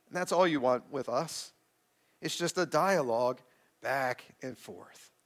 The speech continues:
And Lord, help us to realize, though, that in this <laughs> relationship, you are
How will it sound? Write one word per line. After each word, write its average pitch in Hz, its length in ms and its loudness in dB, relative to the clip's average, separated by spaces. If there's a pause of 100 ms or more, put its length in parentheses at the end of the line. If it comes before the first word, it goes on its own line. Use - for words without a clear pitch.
(800)
And 143 100 -4
Lord, 147 240 10
help 165 240 10
us 151 160 4
to 156 120 -2
realize, 151 480 8
though, 151 260 4
that 139 200 2
in 175 200 4
this 160 200 4
<laughs> - 0 -
relationship, 147 800 0
you 160 180 4
are 143 220 8